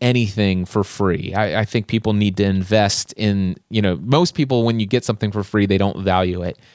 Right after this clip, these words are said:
But here's what I know about you, Chris. I, I know that you're a person who takes action, and you've already invested so heavily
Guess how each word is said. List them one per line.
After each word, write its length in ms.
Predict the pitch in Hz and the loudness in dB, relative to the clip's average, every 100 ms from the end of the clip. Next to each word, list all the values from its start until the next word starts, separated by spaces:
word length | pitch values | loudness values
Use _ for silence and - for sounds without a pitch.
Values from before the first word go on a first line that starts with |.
| - _ _ | -20 _ _
But 140 | 139 143 | 2 4
here's 240 | 208 185 | 4 6
what 120 | 151 | 6
I 80 | 123 | 4
know 220 | 110 87 | 4 2
about 240 | 87 98 - | 2 0 0
you, 140 | 98 | 0
Chris. 380 | - - - - | -2 -6 -10 -6
I, 180 | - 143 | -2 0
I 100 | 131 | 2
know 280 | 131 135 151 | 2 6 6
that 200 | 135 123 | 4 2
you're 300 | 110 110 131 | 2 4 4
a 40 | 131 | 4
person 360 | 113 104 110 | 4 2 2
who 100 | 98 | -2
takes 300 | - 92 - | -2 -4 -2
action, 440 | 87 - - 87 80 - | -6 -6 -8 -10 -8 0
and 280 | 151 147 | 2 4
you've 140 | 147 139 | 2 2
already 440 | 165 208 170 151 | 4 6 8 6
invested 480 | 120 104 107 - 98 | 4 2 -2 -2 -6
so 160 | - 98 | -2 0
heavily 520 | 117 120 101 87 | 2 2 0 -2